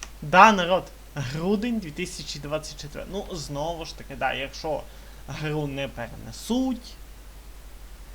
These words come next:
Але все одно, якщо я не зможу на неї, якщо вона вийде на PlayStation п'ять, Xbox Series X S,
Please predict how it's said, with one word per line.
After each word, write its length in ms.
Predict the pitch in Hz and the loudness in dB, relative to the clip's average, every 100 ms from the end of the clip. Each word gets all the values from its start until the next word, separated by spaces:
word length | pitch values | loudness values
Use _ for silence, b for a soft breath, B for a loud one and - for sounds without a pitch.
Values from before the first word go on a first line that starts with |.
| - - - | -12 -8 4
Але 240 | 160 170 | 4 4
все 200 | 160 190 | 0 -2
одно, 140 | 190 | -2
якщо 280 | 175 147 175 | -2 -4 -2
я 180 | 170 175 | 0 0
не 120 | 170 | 0
зможу 280 | 156 202 185 | -2 -2 -2
на 60 | 160 | -4
неї, 220 | 131 127 | -4 -4
якщо 300 | 139 131 175 | -4 -2 -4
вона 180 | 165 160 | -4 -4
вийде 260 | 160 156 156 | -4 -4 -6
на 100 | 151 | -8
PlayStation 540 | 156 147 165 165 151 | -8 -8 -8 -8 -8
п'ять, 200 | 165 165 156 | -8 -8 -10
Xbox 320 | - - 160 | -12 -12 -12
Series 500 | - 156 147 - 143 | -10 -10 -10 -10 -12
X 180 | - 190 | -6 -4
S, 160 | 214 | -4